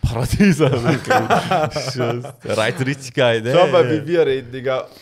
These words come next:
Speaker 2: Leute kommentieren drunter, so viel sie an Geld zu verdienen. Und so wir sagen, ja, so ist Arbeit. <laughs>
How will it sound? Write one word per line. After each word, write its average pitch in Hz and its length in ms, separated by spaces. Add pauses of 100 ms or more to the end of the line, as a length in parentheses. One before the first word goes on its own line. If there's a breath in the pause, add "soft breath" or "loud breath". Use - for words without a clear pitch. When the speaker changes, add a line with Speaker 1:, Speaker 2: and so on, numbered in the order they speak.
(120)
Speaker 2:
Leute 147 380
kommentieren 127 520
drunter, 117 400 (100)
so 120 180
viel 127 160
sie 147 200
an 131 120
Geld 139 220
zu - 100
verdienen. 120 480
Und 120 120
so 127 180
wir 131 120
sagen, 127 200
ja, 123 220
so 127 140
ist 127 120
Arbeit. 127 320
<laughs> 160 840